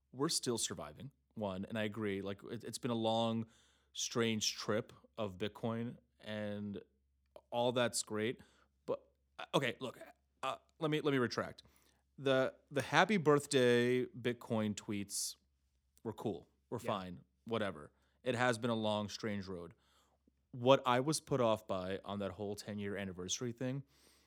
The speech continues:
Speaker 1: were people, like, tweeting pictures of the white paper and basically, like, memorializing Satoshi and the white paper like,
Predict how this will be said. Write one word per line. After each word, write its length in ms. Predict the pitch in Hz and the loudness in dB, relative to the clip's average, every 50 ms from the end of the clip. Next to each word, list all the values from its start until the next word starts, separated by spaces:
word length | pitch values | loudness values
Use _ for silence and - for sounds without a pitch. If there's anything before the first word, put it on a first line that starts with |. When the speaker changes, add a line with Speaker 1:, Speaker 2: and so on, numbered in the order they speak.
| _ _ - | _ _ -4
Speaker 1:
were 140 | 127 120 113 | -4 -4 -2
people, 640 | - - 127 123 - 135 123 123 120 120 120 120 117 | -2 -4 -4 -2 -2 0 2 2 2 2 2 2 0
like, 260 | 113 107 107 104 - - - | 0 0 -2 -2 -6 -12 -16
tweeting 480 | - - 127 120 117 117 110 107 104 | -8 -4 -2 0 0 0 0 -2 -4
pictures 300 | - - 120 107 - 117 | -6 -10 -12 -10 -8 -6
of 80 | 107 107 | -4 -4
the 60 | 107 | -2
white 220 | 104 104 104 - | -2 -2 -2 -4
paper 600 | - 110 107 101 101 - 104 101 101 98 95 - - _ | -4 -8 -8 -8 -6 -6 -6 -6 -4 -6 -8 -10 -12 _
and 440 | 101 98 95 95 95 92 92 90 - - - _ _ _ _ _ _ _ _ _ _ _ - - _ _ _ _ _ _ | -12 -10 -8 -8 -8 -8 -10 -10 -12 -14 -20 _ _ _ _ _ _ _ _ _ _ _ -20 -20 _ _ _ _ _ _
basically, 600 | 151 165 202 - - 226 - 202 185 175 170 160 | 0 2 2 2 0 -2 -2 -2 0 0 0 0
like, 200 | 147 143 131 113 - | 0 0 -2 -4 -4
memorializing 1160 | 127 123 127 123 120 113 120 123 120 117 107 98 92 87 90 90 85 98 92 90 87 87 90 - _ _ _ _ _ _ _ _ _ _ - | -4 -2 0 0 2 4 4 4 4 2 2 0 -2 -4 -4 -6 -6 -8 -8 -8 -10 -10 -12 -14 _ _ _ _ _ _ _ _ _ _ -8
Satoshi 680 | - 131 117 - 117 117 117 107 - - 107 101 - - | -6 -6 -4 -2 0 0 0 0 -2 -4 -4 -6 -6 -6
and 160 | - 104 107 110 | -6 -6 -4 -2
the 80 | 110 | -2
white 240 | 101 98 101 104 101 | 0 0 -2 -2 -2
paper 440 | 120 120 123 123 147 143 147 147 147 - _ _ _ _ _ _ - | -4 -4 -4 -4 -4 -4 -4 -4 -6 -12 _ _ _ _ _ _ -6
like, 560 | 113 107 104 104 104 104 101 98 - - | -2 0 2 2 2 0 -2 -4 -8 -16